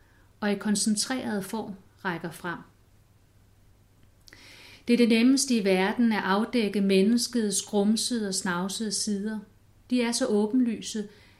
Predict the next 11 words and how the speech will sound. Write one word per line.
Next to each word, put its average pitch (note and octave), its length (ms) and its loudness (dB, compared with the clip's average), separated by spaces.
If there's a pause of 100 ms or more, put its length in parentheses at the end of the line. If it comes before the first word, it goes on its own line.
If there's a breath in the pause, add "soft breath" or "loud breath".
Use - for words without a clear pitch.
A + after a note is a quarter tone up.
(160 loud breath)
at A3 100 -2
der A3+ 80 0
ikke A#3+ 160 0
behøves B3 460 2
nogen A3 220 4
særlige G3+ 500 0
detektivkundskaber G3+ 1200 -4
for F#3+ 180 -4
at E3+ 100 -6
finde F#3+ 360 -2
dem. F3+ 160 -4